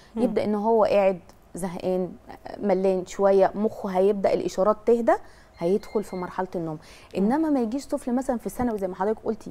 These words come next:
Speaker 2: ماسك طول الوقت الموبايل، هو مش هينام.
Speaker 1: مم.
Speaker 2: هو بيدخل من فيديو على فيديو على فيديو على فيديو. ولو تلاحظوا حاجه على السوشيال ميديا، لما بتيجي تدوسي رجوع علشان تخرجي، بتلاقيه طلعك على فيديو تاني.
Speaker 1: طبعًا.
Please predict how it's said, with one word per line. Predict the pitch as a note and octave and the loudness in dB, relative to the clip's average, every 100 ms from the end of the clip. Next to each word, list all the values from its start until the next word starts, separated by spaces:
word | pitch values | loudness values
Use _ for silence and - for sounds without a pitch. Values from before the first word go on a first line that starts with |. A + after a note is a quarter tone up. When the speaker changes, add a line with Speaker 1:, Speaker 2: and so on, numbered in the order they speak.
| F#3+ | 0
Speaker 2:
ماسك | B3+ B3+ - | 0 0 -4
طول | C4 | 0
الوقت | B3 A#3+ A#3 | 2 2 0
الموبايل، | A3+ A3+ - | -4 -4 -6
هو | A#3+ | -6
مش | B3+ A#3+ | -2 0
هينام. | B3 A#3+ - - A3+ A#3 - A3 | 0 -4 -8 -12 -16 -14 -14 -4
Speaker 1:
مم. | G#3 | 0
Speaker 2:
هو | G3+ F#3+ | 2 4
بيدخل | A#3 - B3 | 2 2 2
من | A3+ G3 | 2 0
فيديو | A3+ A#3 | 0 0
على | F#3+ | 0
فيديو | F3+ D#3 E3+ | -2 -4 -4
على | F3 F#3 | -2 0
فيديو | A3 A3+ | 2 2
على | F#3+ | 2
فيديو. | E3 - | -2 -4
ولو | G#3 G#3 | -2 0
تلاحظوا | G#3+ C4 C#4 B3 | 0 0 -2 0
حاجه | B3 A#3 | 2 2
على | F#3 F#3 | 0 -2
السوشيال | - C4+ B3 A3+ | -6 -6 -2 -2
ميديا، | A3+ A#3+ - - - | 0 -4 -6 -16 -4
لما | F#3 F#3+ | -2 -2
بتيجي | - D4 A#3+ | 0 -2 0
تدوسي | G3 B3+ C4 | -2 -2 0
رجوع | G#3 F#3 A3+ F#3+ | 0 2 0 2
علشان | F3+ F3 F3+ | -4 -2 -4
تخرجي، | F3+ - B3 B3+ - - | -4 0 0 0 -6 -8
بتلاقيه | F3 G#3+ | 2 4
طلعك | A#3 A#3 A#3+ A3+ | 6 8 8 6
على | G3 | 2
فيديو | G3+ G#3+ | 0 4
تاني. | G3+ E3 | 4 4
Speaker 1:
طبعًا. | A3+ B3+ A#3+ | 0 0 -2